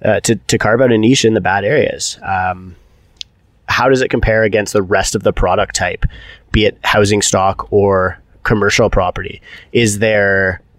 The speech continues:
is there a certain node, a retail node, i-, where you're seeing businesses fail, close all the time because maybe the rents are too expensive or maybe there's not enough foot traffic there? Maybe a big employer moved out of the area and the people aren't spending money in that,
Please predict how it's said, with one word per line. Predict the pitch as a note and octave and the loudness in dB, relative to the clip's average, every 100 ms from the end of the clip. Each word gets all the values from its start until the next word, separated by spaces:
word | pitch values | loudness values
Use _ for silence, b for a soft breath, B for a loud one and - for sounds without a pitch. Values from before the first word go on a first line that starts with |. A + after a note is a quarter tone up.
| - | -8
is | G#2 | -2
there | A#2+ | 0
a | G#2+ | 2
certain | B2 B2+ A2+ G#2 | 0 0 -2 -2
node, | G#2 G#2 G#2+ G2+ - | 2 2 2 0 -4
a | |
retail | G2 G#2+ - A#2+ | -4 -2 2 2
node, | G#2+ G2+ G#2 | 2 2 0
i-, | G#2 | -2
where | G#2 G#2 | -2 -2
you're | G2 F#2+ | 0 -2
seeing | - A2+ | 0 0
businesses | F#2 G2 A2 - G2 | -2 -2 -2 -4 -6
fail, | - G2 F#2+ - - | -4 -2 -2 -4 -4
close | A2+ G#2+ F#2+ F2+ | 0 2 2 0
all | F#2+ G2 | -4 -4
the | |
time | F#2+ F#2+ F#2 | -4 -6 -6
because | G2 - F#2+ F2+ | -8 -4 -4 -2
maybe | G2+ G2 | 0 0
the | |
rents | F#2 F#2+ G2+ | 0 -2 -2
are | |
too | G2 G#2 | 0 0
expensive | F#2+ F#2+ F#2 G2 | -2 -4 -4 -4
or | G2 | -4
maybe | G2 F#2+ G2+ | -4 -4 -4
there's | G2 | -2
not | G#2 G2+ | -2 -2
enough | G2+ - | -4 -2
foot | G#2+ | -4
traffic | - F#2+ F#2 F#2 | -2 -2 -4 -8
there? | F#2 F#2 | -8 -8
Maybe | F#2+ G2 | -6 -4
a | G2+ | -4
big | F#2+ G2 | -4 -8
employer | G2 - G2+ G#2+ | -8 -4 -2 0
moved | G#2 G2+ G2+ | 0 0 0
out | G2 | -2
of | |
the | F#2+ | -4
area | F#2 F#2+ F#2+ F#2 | -6 -6 -6 -6
and | F#2 B B B B B B - | -8 B B B B B B -12
the | - | -2
people | A2+ G#2 G#2 | 0 2 2
aren't | G2+ - | 0 0
spending | G#2 G2+ F#2+ | 0 0 -2
money | F#2+ G2+ | -2 -2
in | F#2+ | -4
that, | F#2 F#2 | -4 -4